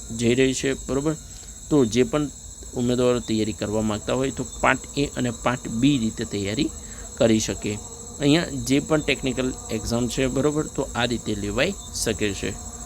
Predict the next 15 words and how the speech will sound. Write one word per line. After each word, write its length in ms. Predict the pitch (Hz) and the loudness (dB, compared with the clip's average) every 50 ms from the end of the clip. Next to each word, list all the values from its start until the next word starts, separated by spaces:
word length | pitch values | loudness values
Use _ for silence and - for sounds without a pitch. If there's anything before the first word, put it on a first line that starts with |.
| - - - - - - - - - | -14 -14 -12 -12 -10 -10 -8 -2 2
તો 220 | 165 165 170 - - - - - - - - - | 4 4 4 2 -4 -8 -14 -14 -14 -10 -2 2
તમારે 320 | 143 131 127 135 139 139 | 4 6 6 6 4 2
જે 180 | 131 127 139 135 | 2 0 0 0
છે, 180 | 123 - 139 | 2 0 0
બરાબર, 440 | 139 - - - 139 131 143 147 156 | 0 -2 -4 -4 -2 0 2 0 0
પોઇન્ટ 380 | 143 - - 113 123 117 - - | 0 0 -2 -2 -2 -2 -4 -2
ક્લિયર 280 | 113 113 117 135 - 302 269 - - - | 0 0 2 2 0 -2 -4 -10 -8 -4
થઈ 120 | 123 110 | -2 -2
ગયા 240 | 104 - 135 127 127 | 0 2 4 4 4
હશે. 300 | 123 - - 143 143 151 - - - - - - - - - - | 4 2 0 -2 -2 -2 -4 -12 -16 -16 -16 -16 -16 -10 -4 -2
હવે 200 | 139 139 165 - | 2 2 2 4
આપણે 260 | - 120 117 127 131 | 2 2 4 6 6
આગળ 280 | 123 110 104 104 113 | 8 6 6 4 2
વાત 260 | 113 113 123 117 - - | 2 4 2 2 2 0
કરીએ 260 | 147 139 143 156 | 0 0 0 0